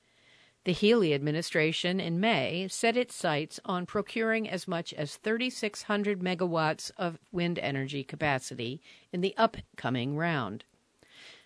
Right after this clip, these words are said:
Under the draft request for proposals, developers would newly gain the opportunity su-, to submit bids with an, quote,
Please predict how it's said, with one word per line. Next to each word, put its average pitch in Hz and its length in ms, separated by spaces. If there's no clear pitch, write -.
Under 170 200
the 156 120
draft 170 580
request - 720
for 160 160
proposals, 180 800
developers 233 640
would 160 240
newly 226 380
gain 185 320
the 170 160
opportunity 147 720
su-, 170 220
to - 120
submit 175 640
bids 139 480
with 160 500
an, 143 360
quote, 147 420